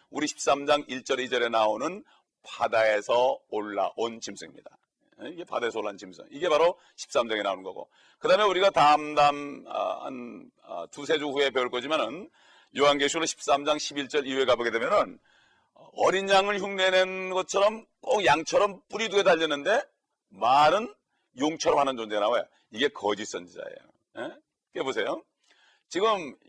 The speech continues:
용이라는 그 요한계시록 십이 장에 나오는, 어, 삼 장에 나오는 용, 사탄이도 머리 일곱 과 열 뿔이 있습니다. 그다음에 적그리스도도 그 바다에서 올라온 짐승, 지금 요한계시록 십삼 장 본문에 있는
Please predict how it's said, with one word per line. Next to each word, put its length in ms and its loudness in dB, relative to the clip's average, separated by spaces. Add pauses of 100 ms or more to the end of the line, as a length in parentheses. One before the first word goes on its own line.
용이라는 640 2
그 260 0
요한계시록 380 2
십이 260 -6
장에 240 2
나오는, 580 0 (340)
어, 200 -2
삼 160 -4
장에 160 0
나오는 420 2
용, 240 0
사탄이도 720 0
머리 280 0
일곱 300 -4
과 140 -2
열 140 -2
뿔이 160 -8
있습니다. 460 -10 (440)
그다음에 360 2
적그리스도도 840 0 (1000)
그 220 -2
바다에서 420 0
올라온 200 2
짐승, 460 -6
지금 200 -6
요한계시록 540 2
십삼 440 -2
장 180 2
본문에 400 -4
있는 420 -4